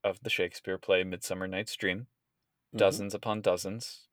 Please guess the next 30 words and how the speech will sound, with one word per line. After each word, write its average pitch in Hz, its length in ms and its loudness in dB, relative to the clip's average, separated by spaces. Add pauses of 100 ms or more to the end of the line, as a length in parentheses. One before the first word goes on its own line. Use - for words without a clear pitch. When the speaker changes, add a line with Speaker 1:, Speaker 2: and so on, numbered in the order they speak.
(580)
Speaker 1:
The 117 80 8
one 110 320 4
that's 117 200 6
set 107 200 6
at 104 120 4
a 101 60 2
rave, 101 680 4
I 107 80 -2
think, 101 200 -8
could 104 140 -10
work 101 180 -2
for - 100 -8
Changeling. 101 680 -2 (320)
The - 100 -2
one 98 320 2
where 95 480 2 (160)
Callista - 380 -2
Flockhart 98 480 4
wears 98 180 -4
a - 60 -12
top 98 280 0
hat 101 180 2
and 98 100 -10
rides 92 180 -2
a 107 40 -12
bicycle, 101 600 2 (220)
maybe 101 220 -8
that 95 200 -2
one 95 180 -8
too. 95 340 -6